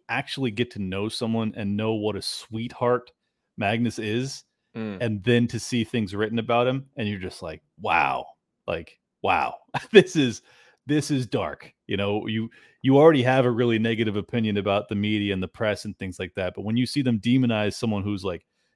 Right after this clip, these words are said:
Speaker 1: "Yeah, Magnus is a radical, like, I'm not gonna deny that, but
Speaker 2: Yeah.
Speaker 1: he is, like, as sweet and as loving of a radical as you can imagine." So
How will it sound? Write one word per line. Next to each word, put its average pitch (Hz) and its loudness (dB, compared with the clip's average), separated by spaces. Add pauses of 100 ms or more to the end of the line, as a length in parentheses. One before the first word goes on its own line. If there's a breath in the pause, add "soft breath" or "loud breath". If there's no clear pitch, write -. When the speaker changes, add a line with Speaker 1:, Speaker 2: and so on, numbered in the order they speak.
(120)
Speaker 1:
"Yeah, 180 8 (100)
Magnus 165 4
is 165 4
a 123 4
radical, 123 4
like, 98 -6
I'm 120 2
not 135 2
gonna 113 -2
deny 110 -2
that, 110 0 (420)
but 123 0
Speaker 2:
Yeah. 117 -2
Speaker 1:
he 143 4
is, 120 2
like, 110 -2 (200)
as 135 4
sweet 135 -6
and 123 0
as 113 -2
loving 117 0
of 110 -10
a 107 -4
radical 104 -2
as 92 -10
you 101 -10
can 92 -12
imagine." 90 -8
So 101 -4